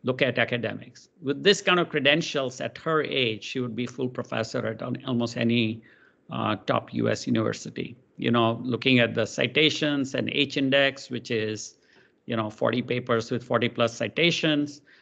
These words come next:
And what is also remarkable is the growth curve of her citations, which means she was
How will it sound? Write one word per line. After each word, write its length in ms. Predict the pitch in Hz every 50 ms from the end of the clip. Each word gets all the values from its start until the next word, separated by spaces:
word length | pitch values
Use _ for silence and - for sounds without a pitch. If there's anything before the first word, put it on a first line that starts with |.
| _ _
And 240 | - 170 170 160 - - - _ _ -
what 180 | - 165 165
is 140 | 208 196 185
also 280 | 170 170 165 - 208 185
remarkable 720 | 143 123 127 160 175 170 - 175 170 143 156 151 143 135
is 460 | 131 135 139 135 135 131 127 127 -
the 200 | - 123 127 117
growth 560 | 104 92 120 123 131 139 143 139 - - _
curve 440 | - 135 131 127 117 110 107 117 131 139 131 -
of 360 | - 131 131 127 120 - - -
her 440 | - - 120 113 110 110 110 110
citations, 880 | 107 - - - - - - 123 117 - - - - 143 110 - - -
which 220 | - - - -
means 260 | 139 139 135 135 131 127
she 140 | - 139
was 420 | 131 131 131 123 120 113 - -